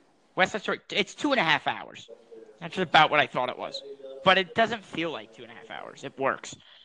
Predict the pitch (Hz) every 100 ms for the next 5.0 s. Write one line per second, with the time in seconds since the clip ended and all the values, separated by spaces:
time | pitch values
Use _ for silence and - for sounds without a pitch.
0 | - 165 165 208 - - 185 170 160 170
1 | 147 131 135 123 120 - 104 90 85 87
2 | 82 67 _ _ _ _ _ _ - 262
3 | 277 - 277 202 196 190 180 151 143 -
4 | 143 - 135 131 123 - 123 - 76 -